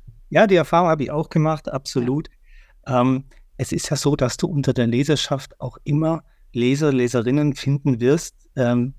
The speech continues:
Speaker 1: die sich in der Thematik, über die du schreibst, über die du ja recherchiert hast, aber über die
Speaker 2: Ja.
Speaker 1: du schreibst,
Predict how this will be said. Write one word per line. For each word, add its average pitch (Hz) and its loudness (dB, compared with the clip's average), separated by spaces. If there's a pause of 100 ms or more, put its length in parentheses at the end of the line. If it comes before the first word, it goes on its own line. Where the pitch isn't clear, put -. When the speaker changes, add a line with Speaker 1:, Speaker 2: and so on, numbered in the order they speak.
(100)
Speaker 1:
die 120 0
sich 120 -2
in 113 0
der 110 -2
Thematik, 143 0
über 110 -2
die 123 -2
du 113 -8
schreibst, 123 -2
über 113 -4 (360)
die 127 -4
du 123 -6
ja 110 -2
recherchiert 117 -2
hast, 190 0
aber 117 -4
über 113 -6
die - -10
Speaker 2:
Ja. 180 -8
Speaker 1:
du 120 -14
schreibst, - -2